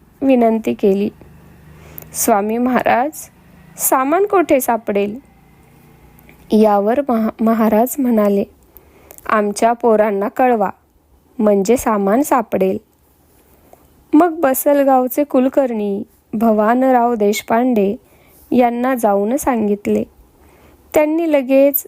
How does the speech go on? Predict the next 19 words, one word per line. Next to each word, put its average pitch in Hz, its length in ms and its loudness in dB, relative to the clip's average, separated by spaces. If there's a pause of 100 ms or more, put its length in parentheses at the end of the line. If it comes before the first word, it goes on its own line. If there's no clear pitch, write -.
(120)
मांग 240 480 0
रामोशी 214 640 0
धरून 233 320 -2
आणले. 202 380 0 (800)
मार 220 360 2
देता 202 400 0
क्षणीच 262 680 0 (200)
ते 311 60 2 (100)
कबूल 233 460 0
झाले. 226 360 -2 (920)
मग 339 140 4 (140)
किन्ही 285 360 4
गावातून 254 680 0 (160)
सर्व 247 440 0
सामान 233 540 0
घेऊन 262 380 2
आले 202 340 0 (800)
आणि 226 320 0
खटला 277 520 0